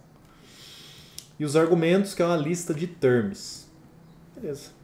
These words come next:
Então, vamos declarar aqui também o nosso call. Então, o call vai ter um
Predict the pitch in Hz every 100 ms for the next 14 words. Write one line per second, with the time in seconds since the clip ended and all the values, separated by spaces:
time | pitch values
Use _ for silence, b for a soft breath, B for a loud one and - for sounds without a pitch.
0 | - - - 123 - 120 113 - 120 107
1 | 107 113 104 87 101 - 123 - - -
2 | - - - - - - - - - -
3 | - - - - - - - - - -
4 | - - 107 101 - - - - - B
5 | B B B - - - - - 120 123
6 | 127 120 120 - 110 107